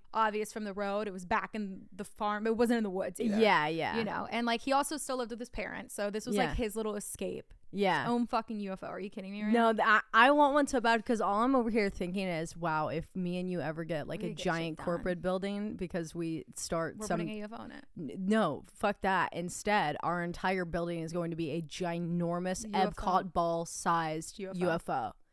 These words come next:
Speaker 1: Oh my God, that'd be so cool.
Speaker 2: That
Speaker 1: Creeps
Speaker 2: would
Speaker 1: and
Speaker 2: be
Speaker 1: Crimes
Speaker 2: so,
Speaker 1: headquarters?
Speaker 2: yeah, Creeps and
Speaker 1: Say
Speaker 2: Crimes headquarters.
Speaker 1: less.
Speaker 2: And it, and the bottom of it looks like a beam that's coming down.
Speaker 1: It's just an elevator.
Speaker 2: But instead it's
Speaker 1: Gl-,
Speaker 2: just a
Speaker 1: glass
Speaker 2: giant elevator,
Speaker 1: elevator
Speaker 2: like the
Speaker 1: with,
Speaker 2: Sun
Speaker 1: like,
Speaker 2: Sphere.
Speaker 1: Yep.
Speaker 2: Oh my God, wait.
Speaker 1: Trademark.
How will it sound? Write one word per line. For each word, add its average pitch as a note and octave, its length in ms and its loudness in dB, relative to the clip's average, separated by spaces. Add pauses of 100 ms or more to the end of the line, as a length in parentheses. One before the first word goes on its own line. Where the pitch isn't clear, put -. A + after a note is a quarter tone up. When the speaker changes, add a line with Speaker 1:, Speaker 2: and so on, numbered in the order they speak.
(280)
Speaker 1:
Oh G#3 60 -6
my G3 100 -10
God, F#3 160 -10
that'd F#3 80 -12
be F#3 80 -12
so G3 180 -16
cool. G#3 300 -16
Speaker 2:
That E3 100 -6
Speaker 1:
Creeps D#3+ 140 -2
Speaker 2:
would E3 60 -2
Speaker 1:
and D#3+ 60 -4
Speaker 2:
be - 20 -10
Speaker 1:
Crimes G3 180 -4
Speaker 2:
so, G3+ 120 -4
Speaker 1:
headquarters? A3+ 540 -6
Speaker 2:
yeah, F3+ 300 0 (100)
Creeps G3 220 -4
and G3+ 80 -2
Speaker 1:
Say G3 60 -2
Speaker 2:
Crimes E3+ 180 -2
headquarters. D#3+ 400 -6
Speaker 1:
less. E3+ 120 -12 (280)
Speaker 2:
And A3 120 4
it, A#3 80 2 (120)
and A3+ 180 6
the G#3+ 60 6
bottom G3 400 6
of G3+ 100 4
it G#3 120 2
looks G3 220 -2
like G3 140 0
a F#3+ 60 2
beam F3 380 0
that's F3+ 200 -4
coming F#3+ 300 0
down. G3 380 0
Speaker 1:
It's A3+ 80 -4
just G#3 120 -12
an A3 80 -4
elevator. G3+ 280 -4
Speaker 2:
But B3 180 10
instead A#3+ 320 6
it's A#3 80 6
Speaker 1:
Gl-, G#3+ 40 2
Speaker 2:
just C4 140 2
a B3 60 8
Speaker 1:
glass A#3 80 4
Speaker 2:
giant A3+ 220 10
elevator, A3 340 6
Speaker 1:
elevator A#3 280 2
Speaker 2:
like B3 200 6
the A#3 180 6
Speaker 1:
with, B3 60 4
Speaker 2:
Sun B3 160 12
Speaker 1:
like, A#3+ 80 6
Speaker 2:
Sphere. G3+ 440 4
Speaker 1:
Yep. A#3 380 4 (400)
Speaker 2:
Oh D4+ 300 12
my D4+ 140 12
God, A#3 340 12
wait. G#3+ 460 6
Speaker 1:
Trademark. F#4 460 10